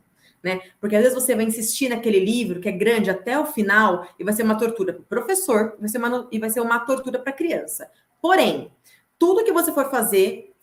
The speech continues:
faça com combinados com o aluno. Então, você tá lendo o livro, você tá vendo que o livro não tá indo,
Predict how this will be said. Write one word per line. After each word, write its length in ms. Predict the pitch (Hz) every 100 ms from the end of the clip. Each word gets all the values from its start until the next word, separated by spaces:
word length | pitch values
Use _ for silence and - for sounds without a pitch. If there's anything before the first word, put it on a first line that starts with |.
| -
faça 460 | 220 214 214 -
com 320 | 247 - 233 226
combinados 640 | 254 240 233 196 220 220
com 200 | 240 220
o 60 |
aluno. 400 | 240 202 147 151 - _ _
Então, 120 | -
você 160 | 214 247
tá 140 | 262
lendo 220 | 262 269
o 60 | 294
livro, 300 | 269 180 185
você 260 | 202 214 339
tá 160 | 359
vendo 340 | 302 240 226 220
que 80 |
o 40 | 226
livro 220 | 220 220
não 200 | 226 285
tá 180 | - 339
indo, 440 | 262 196 170 165